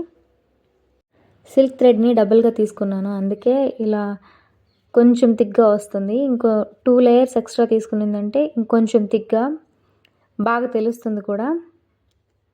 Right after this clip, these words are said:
స్టిచ్ అనేది దగ్గరగా చూపిస్తాను చూడండి, ఇట్లా అర్థం కాకపోతే చూడండి. ఇలాగా కింద నుంచి నీడిల్ తీసుకొని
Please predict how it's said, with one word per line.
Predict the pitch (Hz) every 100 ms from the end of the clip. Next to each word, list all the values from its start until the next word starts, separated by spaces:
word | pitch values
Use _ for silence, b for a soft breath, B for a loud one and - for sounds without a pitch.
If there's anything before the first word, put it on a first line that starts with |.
| _
స్టిచ్ | _ - 240 285
అనేది | 262 254 269 320 320 _ _ _ _ _
దగ్గరగా | 233 214 196 254 254
చూపిస్తాను | 247 226 220 - 208 202
చూడండి, | 208 208 208 226 311 302
ఇట్లా | - - 214
అర్థం | 208 196 214
కాకపోతే | 208 196 202 196 233
చూడండి. | 240 208 196
ఇలాగా | 196 196 202 262 330 b b b b b b _ -
కింద | 233
నుంచి | 240 240 233
నీడిల్ | 220 214 220
తీసుకొని | 214 214 - 214 254